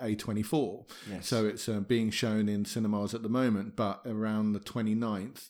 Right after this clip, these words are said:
Speaker 1: the U K gets an exclusive deal, and North America doesn't get it, um, where we can, where we can watch it. And I think we're gonna
Speaker 2: That's what happened with Annihilation as well,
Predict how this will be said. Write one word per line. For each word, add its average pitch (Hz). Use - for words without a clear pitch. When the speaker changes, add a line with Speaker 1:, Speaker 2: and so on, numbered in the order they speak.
Speaker 1:
the 117
U 113
K 113
gets 110
an 110
exclusive 107
deal, 113
and 107
North 123
America 113
doesn't 107
get 120
it, 82
um, 107
where 104
we 107
can, 104
where 107
we 101
can 113
watch -
it. 123
And 101
I 101
think 110
we're 110
gonna 117
Speaker 2:
That's -
what 180
happened 170
with 147
Annihilation 135
as 104
well, 123